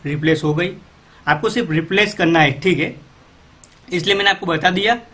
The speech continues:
आपको देख अभी हो गई है। तो आपको नोटपैड में जाके one by one replace कर दें, सिर्फ copy paste, मतलब जहाँ भी आपको दिखे your affiliate link, वहाँ पे जाके आपको डालनी है अपनी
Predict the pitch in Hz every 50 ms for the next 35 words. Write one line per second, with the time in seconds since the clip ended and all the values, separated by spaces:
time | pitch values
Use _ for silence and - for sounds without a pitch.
0 | - - - - 156 143 147 196 185 170 170 160 160 165 156 160 190 202 202 180
1 | 160 185 165 156 151 139 127 123 - - - - - 175 160 175 - - - -
2 | 214 202 180 156 156 151 151 - 190 185 196 196 185 175 165 185 196 175 151 165
3 | 170 180 190 196 185 151 156 175 190 170 160 156 165 160 160 - - 170 147 139
4 | 135 139 240 240 233 - 180 160 156 202 196 196 202 202 - - - - - -
5 | - 160 160 170 208 196 156 160 170 160 180 185 185 214 214 190 - - - 202
6 | 196 208 208 185 165 160 147 151 208 196 175 175 202 - - - - - - 160
7 | 190 196 196 196 165 156 151 151 - 175 185 196 151 160 175 190 165 127 120 131
8 | 127 147 156 151 185 190 - 208 208 160 156 170 156 151 - 196 185 175 - -
9 | 196 190 165 151 143 135 131 139 151 170 185 185 214 220 202 - - 156 - -
10 | 165 180 202